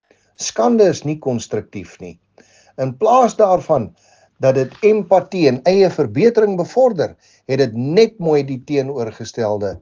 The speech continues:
uitwerking. Dit gee aanleiding tot groter selfontsiening. Om te voel dat jy 'n slegte persoon is in wese, kan pogings om te verander ondermyn,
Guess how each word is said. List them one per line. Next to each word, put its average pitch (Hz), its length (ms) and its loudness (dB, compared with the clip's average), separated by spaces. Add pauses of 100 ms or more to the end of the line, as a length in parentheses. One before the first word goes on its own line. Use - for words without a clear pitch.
(360)
uitwerking. 95 680 -10 (1120)
Dit 453 160 8
gee 165 320 0
aanleiding 151 560 0
tot 113 160 -8
groter 151 560 -4
selfontsiening. 147 1700 -4 (1500)
Om 151 180 2
te 151 120 0
voel 196 400 2 (420)
dat 147 160 2
jy 160 140 6
'n 143 100 0
slegte 214 480 0
persoon 180 440 -2
is 151 200 -4
in 131 220 -6
wese, 147 480 -2 (320)
kan 143 280 -2
pogings 208 480 0
om 160 160 -4
te 131 120 -6
verander 160 580 -4
ondermyn, 113 760 -4